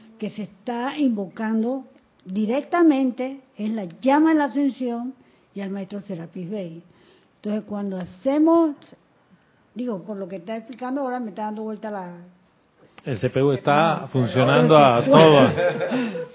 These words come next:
Speaker 1: <laughs> cuando estamos haciendo los ceremoniales, por ejemplo,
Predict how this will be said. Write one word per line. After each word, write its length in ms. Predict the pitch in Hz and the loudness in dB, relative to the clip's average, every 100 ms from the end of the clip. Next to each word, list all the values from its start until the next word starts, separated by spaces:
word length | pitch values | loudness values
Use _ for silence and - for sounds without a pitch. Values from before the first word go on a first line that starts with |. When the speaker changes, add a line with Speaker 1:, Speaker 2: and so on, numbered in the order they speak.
| - | -2
Speaker 1:
<laughs> 0 | |
cuando 540 | 240 247 240 233 226 226 | 4 6 6 4 2 0
estamos 580 | 226 254 269 302 311 | -2 -2 0 2 4
haciendo 760 | 302 214 - 247 240 220 214 226 - _ _ - | 2 -2 -6 -4 -2 -2 -2 -6 -8 _ _ -6
los 240 | 214 226 220 | 0 0 0
ceremoniales, 840 | 220 214 190 196 208 214 214 220 | -4 -4 -4 -4 -4 -4 -4 -6
por 160 | 220 190 | -6 -8
ejemplo, 680 | 190 185 220 208 180 220 214 | -6 -6 -6 -8 -6 -8 -8